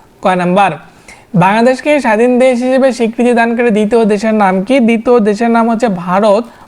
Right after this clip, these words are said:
প্রথম হচ্ছে ভুটান এবং দ্বিতীয় হচ্ছে ভারত। কক্সবাজার ছাড়া বাংলাদেশের আর একটি আকর্ষণীয় ও পর্যটন অনুল-, আহ, অনুকূল সমুদ্র সৈকত, সমুদ্র সৈকত হচ্ছে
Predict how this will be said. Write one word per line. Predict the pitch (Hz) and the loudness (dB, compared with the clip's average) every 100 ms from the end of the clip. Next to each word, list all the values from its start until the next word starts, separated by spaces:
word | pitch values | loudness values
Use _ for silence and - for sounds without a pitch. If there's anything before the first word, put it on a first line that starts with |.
| - | -6
প্রথম | 220 247 247 | -4 -2 -2
হচ্ছে | 233 262 | -2 -2
ভুটান | 185 196 220 226 196 | -2 -4 -2 -2 -2
এবং | 190 202 | -4 -2
দ্বিতীয় | 196 208 240 | -2 -2 -2
হচ্ছে | 196 196 - 247 370 - - - | -2 -4 -2 -2 -2 -8 -20 -16
ভারত। | - 202 202 156 - - - - - | -4 0 0 -2 -10 -20 -20 -20 -2
কক্সবাজার | 233 233 269 269 269 277 | 0 0 0 0 2 0
ছাড়া | 277 262 262 269 | 0 0 2 2
বাংলাদেশের | 220 190 202 220 220 240 | 0 -2 -2 -2 -2 -2
আর | 240 202 214 | -2 -2 -2
একটি | 226 226 254 | -2 -4 -4
আকর্ষণীয় | - 180 175 240 233 247 247 | -2 -4 -2 -4 -2 -2 -2
ও | 269 190 190 | -2 -2 -2
পর্যটন | 208 208 220 226 240 - | 0 0 0 -2 -2 -4
অনুল-, | 190 202 214 226 247 262 262 277 - - - - - | -2 0 0 0 0 0 -2 -4 -10 -20 -20 -14 -6
আহ, | 208 - | -4 0
অনুকূল | 226 269 254 277 277 | 2 2 0 0 0
সমুদ্র | 262 220 202 214 233 240 | -2 -2 -2 0 0 0
সৈকত, | 240 247 240 202 277 - _ _ - | 0 0 0 0 0 -4 _ _ -12
সমুদ্র | - 208 220 247 | -2 0 2 2
সৈকত | 233 247 | 2 2
হচ্ছে | 254 262 240 262 | 2 0 0 -2